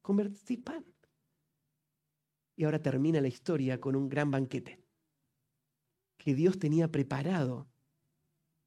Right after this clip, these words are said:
para el Señor al final de la tentación. Y los ángeles mismos llegan, ¿no es cierto?, para servir a Cristo.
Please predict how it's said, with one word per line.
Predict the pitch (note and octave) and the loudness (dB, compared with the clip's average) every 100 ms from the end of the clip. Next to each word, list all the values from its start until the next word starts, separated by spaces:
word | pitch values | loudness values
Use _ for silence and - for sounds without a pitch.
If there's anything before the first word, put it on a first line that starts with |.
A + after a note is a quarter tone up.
| _ | _
para | - C#3 | -4 -2
el | B2 | -2
Señor | - C#3 D3+ G3+ C#3+ | 0 0 2 2 0
al | C#3 | -2
final | - D3 C#3 F3 A3 C#3 B2+ C3+ - _ _ _ _ | -6 -2 0 0 0 0 0 -4 -6 _ _ _ _
de | C#3+ | -2
la | C3+ | -2
tentación. | C3 C3+ C3+ - A#3 C3+ - _ _ _ _ _ _ _ _ _ _ | 0 -2 -2 -2 -2 -2 -6 _ _ _ _ _ _ _ _ _ _
Y | C#3+ | 0
los | C#3 - | 0 2
ángeles | A#3 A#3 A3+ D#3 C#3 | 0 0 0 0 0
mismos | E3+ G#3+ D#3+ C3 B2+ - | -2 -2 -2 -2 -6 -8
llegan, | E3+ C#3+ B2+ C3+ | -4 -2 -2 -6
¿no | C3+ | -10
es | |
cierto?, | - C#3+ D3+ C3+ | -4 -2 -2 -2
para | C3+ C3 C3+ - _ _ | 0 0 -4 -8 _ _
servir | - D3+ C#3+ C#3+ F3+ D#3+ | -2 2 2 2 0 -2
a | - | -2
Cristo. | C#3 B2+ - | -6 -6 -14